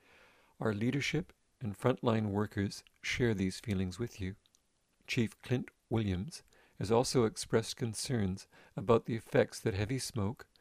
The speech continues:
from the wildfires raging in the United States is having on sick band members who tested positive and are recovering at home. In related news, Island Health reports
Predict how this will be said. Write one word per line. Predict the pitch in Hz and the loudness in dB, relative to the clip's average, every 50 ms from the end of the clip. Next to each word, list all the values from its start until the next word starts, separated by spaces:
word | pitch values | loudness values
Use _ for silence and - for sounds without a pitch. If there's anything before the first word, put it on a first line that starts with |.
| - - - _ _ _ | -20 -20 -20 _ _ _
from | - - 123 107 | -14 -6 -2 0
the | 110 101 | 0 2
wildfires | 98 107 110 113 117 101 - - 98 87 82 85 90 90 98 - | 4 4 4 4 2 0 -2 -4 -2 -2 -2 -2 -4 -4 -6 -2
raging | 107 107 117 110 - 127 107 - - | 0 0 0 0 0 -4 -4 -2 -2
in | 107 101 | 0 0
the | 98 98 | 2 2
United | 98 95 98 104 101 95 90 | 2 0 0 -2 -4 -6 -8
States | 85 - - - 120 110 104 104 - - - - - _ _ - - - - _ _ _ _ _ _ _ _ - | -8 -8 -4 -2 -2 -2 -2 -2 -4 -8 -14 -14 -16 _ _ -20 -20 -20 -20 _ _ _ _ _ _ _ _ -4
is | - 110 - | -4 -4 -2
having | - 117 107 104 110 98 | 0 -2 0 0 2 2
on | 92 92 92 | 2 0 0
sick | - - - - - - _ | -2 -4 -4 -4 -6 -14 _
band | - 117 104 101 101 104 110 - | -4 -2 0 0 -2 -4 -4 -4
members | 98 92 90 - 90 90 - - - _ - _ _ - - - - _ _ - | -4 -4 -4 -4 -6 -6 -6 -12 -20 _ -20 _ _ -20 -20 -20 -20 _ _ -6
who | 120 107 | -6 -4
tested | - 123 117 - - - 113 - | 0 0 -2 -2 0 -4 -4 0
positive | - - 117 113 107 - 101 95 92 - - _ _ _ - | 0 0 2 2 0 -2 -4 -6 -8 -10 -12 _ _ _ -6
and | 110 95 | -2 0
are | 110 95 | 0 0
recovering | 87 92 - - - 127 101 98 92 90 | 0 -2 -6 -2 -4 -2 0 0 -2 -2
at | 90 - | -2 -4
home. | - 104 101 95 95 95 - _ _ _ _ _ _ - _ _ _ _ _ _ _ _ _ _ _ _ _ _ _ _ _ _ _ _ _ _ _ _ _ _ _ _ _ _ _ _ _ _ - | -2 -2 -2 -4 -4 -8 -12 _ _ _ _ _ _ -20 _ _ _ _ _ _ _ _ _ _ _ _ _ _ _ _ _ _ _ _ _ _ _ _ _ _ _ _ _ _ _ _ _ _ -2
In | 143 139 143 127 | 0 0 0 2
related | 107 101 120 151 214 175 101 85 | 2 2 2 2 2 0 -2 0
news, | 101 98 98 120 175 - - - _ _ _ _ _ _ _ _ _ _ _ _ _ _ _ - | -2 -2 -2 -2 -4 -6 -8 -14 _ _ _ _ _ _ _ _ _ _ _ _ _ _ _ -2
Island | 127 123 139 160 160 156 | -2 0 2 0 0 -2
Health | - - 113 107 113 - _ - - | -2 -2 -2 -2 -2 -4 _ -12 -6
reports | - 113 - - - 131 101 98 - - - - | -6 -6 -6 -4 -6 -4 -4 -4 -6 -8 -16 -18